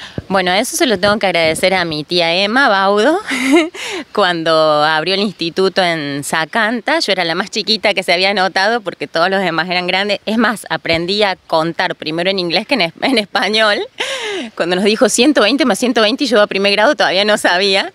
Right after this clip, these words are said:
Eh, y, mm,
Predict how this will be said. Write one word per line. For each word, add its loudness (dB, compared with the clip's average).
Eh, 2
y, 2
mm, -2